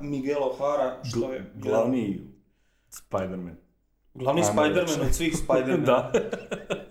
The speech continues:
Speaker 1: Toliko možemo sad reći.
Speaker 2: Spider-Person.
Speaker 1: Da, da, e, kažu Spider-Man dvije tisuće devedeset devete.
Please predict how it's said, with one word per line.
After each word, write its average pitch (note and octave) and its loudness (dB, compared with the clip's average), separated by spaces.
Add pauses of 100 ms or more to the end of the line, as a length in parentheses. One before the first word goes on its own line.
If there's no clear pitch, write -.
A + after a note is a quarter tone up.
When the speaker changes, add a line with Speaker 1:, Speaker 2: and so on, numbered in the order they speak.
(220)
Speaker 1:
Toliko E3 4
možemo C#3 -2
sad C3 -2
reći. C3+ 2
Speaker 2:
Spider-Person. G2+ -4 (160)
Speaker 1:
Da, C3+ 0
da, B2+ -8
e, C3 -6 (720)
kažu C3+ 2
Spider-Man D#3 0
dvije D3+ -6
tisuće D3+ -8
devedeset C3 -6
devete. B2 -6